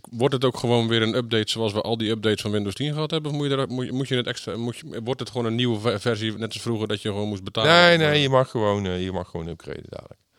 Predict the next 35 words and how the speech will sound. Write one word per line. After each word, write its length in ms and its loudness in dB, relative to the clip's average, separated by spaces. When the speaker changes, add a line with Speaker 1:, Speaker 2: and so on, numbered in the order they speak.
Speaker 2:
Dus 100 -8
je 60 -8
Speaker 1:
Ja. 20 -8
Speaker 2:
hoeft 160 -2
er 60 -2
niet 140 0
voor 120 -4
te 100 -8
betalen. 540 0
Eh, 340 -4
wel 260 0
als 100 0
je 60 -8
een 60 -4
nieuwe 140 -4
P 60 -12
C 260 -4
koopt 200 -6
waarschijnlijk. 460 -6
Speaker 1:
Ja. 200 -6
Speaker 2:
Ehm, 880 -4
maar 140 6
ze 80 4
zijn 220 6
wel 180 6
aan 80 6
het 160 2
testen 300 2
met 160 0
die, 160 -4
met 180 -2
die 140 -8
insider 420 -2
preview 420 -4
versies 480 -2